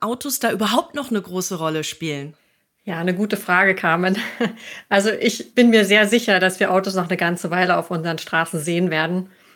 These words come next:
Speaker 2: Allerdings sind uns natürlich auch genau so die Herausforderungen von heutigen Städten bewusst.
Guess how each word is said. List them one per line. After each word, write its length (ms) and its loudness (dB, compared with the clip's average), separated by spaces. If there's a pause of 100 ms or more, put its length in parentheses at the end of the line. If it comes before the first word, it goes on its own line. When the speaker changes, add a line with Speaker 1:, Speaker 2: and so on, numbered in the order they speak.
Speaker 2:
Allerdings 460 4
sind 140 6
uns 140 4
natürlich 480 2
auch 260 2 (140)
genau 480 2
so 280 2
die 200 0
Herausforderungen 880 2
von 240 -2
heutigen 360 2
Städten 520 -2 (240)
bewusst. 560 0